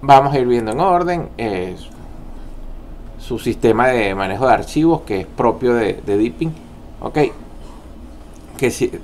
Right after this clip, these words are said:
también muy llamativo, las carpetas principales, los discos que están, y ellos desde hace mucho tiempo, lo otro que tenían que yo me acuerde es, eh,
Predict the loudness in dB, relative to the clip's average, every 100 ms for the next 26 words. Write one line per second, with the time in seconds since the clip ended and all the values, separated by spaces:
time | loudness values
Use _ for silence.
0 | -6 -2 -2 0 0 2 0 0 2 4
1 | 4 4 4 2 0 -4 -6 -8 -8 -8
2 | -10 -2 6 6 6 2 -2 -4 -6 -8
3 | -8 -2 -2 -2 -8 -16 -16 -16 -18 -18
4 | -16 -2 6 10 10 6 0 -4 -2 0
5 | 0 -2 -6 -4 -2 -2 0 0 0 -2
6 | -4 -6 -6 -6 -6 -4 -4 -4 -4 -4
7 | -2 -2 -2 -2 -6 -16 -20 -20 -20 -20
8 | -20 -18 -12 -12 -12